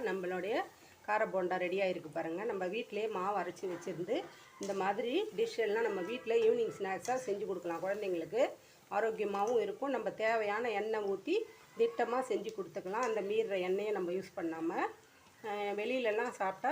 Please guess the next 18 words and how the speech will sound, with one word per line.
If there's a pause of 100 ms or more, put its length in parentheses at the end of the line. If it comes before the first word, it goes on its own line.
அது (180)
அந்த
எத்தனை
நாள்
அதில்
சுட்டு
அந்த
எண்ணெய்
எத்தனை
வாட்டி
பொங்குச்சோ
தெரியாது.
அதனால் (560)
இது
மாதிரி
இருக்கும்போது (520)
ஒரு
ஆரோக்கியமான